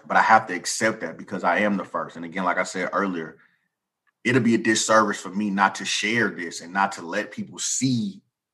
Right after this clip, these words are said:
what's going on and who's doing it and who's behind it. There's no M S O behind me. There's no big corporate, you know, big pharma. This is a Black-owned dispensary that's selling cannabis legally as a result of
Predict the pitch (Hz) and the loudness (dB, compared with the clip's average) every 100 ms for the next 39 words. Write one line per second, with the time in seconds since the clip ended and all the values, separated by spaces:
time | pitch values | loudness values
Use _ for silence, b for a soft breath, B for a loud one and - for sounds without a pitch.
0 | - 107 107 104 101 104 107 95 - 120 | -2 0 0 0 2 2 2 0 -4 0
1 | 113 101 104 107 101 85 82 110 101 - | 0 0 -2 0 0 -2 -6 -6 -4 -6
2 | - 107 104 - 95 101 110 107 104 B | 0 2 2 -4 -6 0 4 4 2 B
3 | B B - 104 104 101 101 101 104 95 | B B -4 0 0 0 4 6 4 0
4 | 92 98 98 98 95 - b - 90 104 | 2 2 2 0 -4 -8 b -12 -6 2
5 | 104 95 - 104 98 - - 117 107 101 | 2 2 0 0 0 -10 0 4 4 2
6 | 101 95 101 101 95 - 101 - 107 107 | -2 -2 -2 0 0 -2 -6 -2 6 6
7 | 104 101 92 _ - 120 104 78 90 110 | 6 2 -6 _ -8 -4 -4 -4 4 6
8 | 113 - 104 110 104 101 90 87 - 117 | 6 4 2 2 2 -2 -6 -10 -8 -2
9 | 107 - 87 85 _ _ _ _ - 90 | -2 -4 -10 -16 _ _ _ _ -14 -10
10 | - 113 110 104 107 101 92 92 82 117 | -2 2 2 0 -2 -2 -2 -8 -2 -2
11 | 95 82 85 - _ _ _ _ - 98 | -2 -8 -12 -20 _ _ _ _ 0 2
12 | 101 87 87 110 113 101 - 107 101 90 | 2 -4 -2 4 4 4 -2 0 2 0
13 | 80 | -6